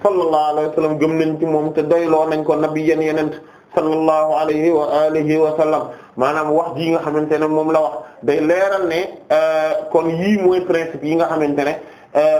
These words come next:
moom mooy yi gën a màgg mooy gëm ne yàlla mooy sa borom te yàgg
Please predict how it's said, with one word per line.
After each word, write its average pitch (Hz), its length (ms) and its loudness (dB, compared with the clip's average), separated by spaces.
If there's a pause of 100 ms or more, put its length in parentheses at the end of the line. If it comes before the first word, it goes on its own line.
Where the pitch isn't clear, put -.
(120)
moom 175 340 2
mooy 180 140 4
yi 165 160 -2
gën 156 160 2
a - 20 2
màgg 139 240 0 (240)
mooy 151 260 2 (100)
gëm 185 260 0
ne 160 80 2
yàlla 147 680 0
mooy 147 300 0
sa 156 80 0
borom 143 300 0 (480)
te 190 80 4 (220)
yàgg 165 300 0